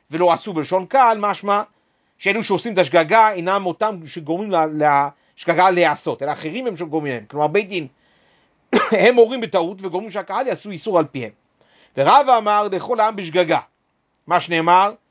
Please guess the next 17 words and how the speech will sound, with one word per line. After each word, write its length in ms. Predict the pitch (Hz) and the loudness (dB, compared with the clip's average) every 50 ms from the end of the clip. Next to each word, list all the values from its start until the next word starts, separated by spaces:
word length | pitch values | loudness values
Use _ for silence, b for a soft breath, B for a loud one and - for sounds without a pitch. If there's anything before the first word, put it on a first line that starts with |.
| _ _ _ _ - | _ _ _ _ -6
"אין 120 | 180 220 220 | -6 -6 -6
מביאים 160 | 214 214 180 | -6 -8 -6
קורבן 240 | - 185 190 202 175 | -4 0 0 0 2
שגגה, 220 | 156 180 185 214 | 2 2 4 4
אלא 100 | 226 233 | 2 0
כשכל 420 | - - 185 - - 208 233 214 | -2 -6 -8 -8 -4 -2 0 0
העם 320 | 202 185 185 214 240 247 240 | 0 0 0 -2 -2 -2 -4
משתתף 300 | 202 - - 180 - 208 | -8 -8 -6 -4 -4 -4
בשגגה". 440 | 170 175 160 135 151 156 139 131 113 - _ _ _ _ _ _ _ _ _ _ _ _ _ _ _ | -4 -4 -4 -2 0 -2 0 -2 -4 -6 _ _ _ _ _ _ _ _ _ _ _ _ _ _ _
כלומר, 260 | - 156 175 202 202 | -2 2 4 4 4
בית 260 | 151 139 214 247 190 | 4 0 0 0 -2
דין 160 | 226 233 208 | -4 -6 0
בהוראה 460 | 185 175 156 156 139 156 165 208 262 277 | 0 2 2 2 0 0 0 0 0 0
והקהל 280 | 247 - - 196 214 208 | 0 -2 0 0 0 0
במעשה. 400 | 196 185 180 165 147 - - 156 | 0 -2 -2 -4 -4 -4 -4 -6
הוא 80 | 170 | -6
צריכה, 340 | 175 - 277 269 - 214 214 | -4 -6 -6 -6 -4 -4 -4